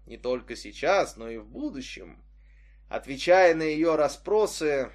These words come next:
он невольно коснулся своих денежных затруднений – и она выслушала его с сочувственным интересом. Они возвратились во Франклин-холл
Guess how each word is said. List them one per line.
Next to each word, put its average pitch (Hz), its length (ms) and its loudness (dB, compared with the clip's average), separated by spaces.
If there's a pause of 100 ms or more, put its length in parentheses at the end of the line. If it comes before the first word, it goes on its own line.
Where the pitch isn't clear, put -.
(120)
он 165 320 -4
невольно 151 440 -4
коснулся 135 640 -6
своих 131 500 -4
денежных 123 600 -8
затруднений – 117 1000 -10 (520)
и 113 60 -8
она 123 440 -2
выслушала 139 680 -8
его 151 300 -2
с 240 80 -8
сочувственным 208 800 -10
интересом. 214 840 -4 (800)
Они 240 320 0
возвратились 156 760 -2
во 135 120 2
Франклин-холл 165 1080 0